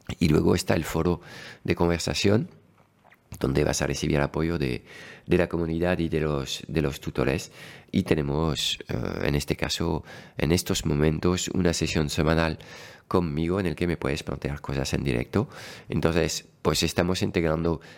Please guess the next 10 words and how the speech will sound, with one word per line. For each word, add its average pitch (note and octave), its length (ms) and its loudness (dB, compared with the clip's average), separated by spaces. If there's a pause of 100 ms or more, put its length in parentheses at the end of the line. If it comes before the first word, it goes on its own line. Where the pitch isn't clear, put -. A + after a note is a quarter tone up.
cada F2 200 2
vez E2+ 180 -2
más E2 240 0
cosas G2 580 0 (840)
que F2+ 100 2
tienen E2+ 280 0
que E2 120 2
ver F2 180 0
sobre, D#2+ 500 -2 (460)
eh, B1 260 -2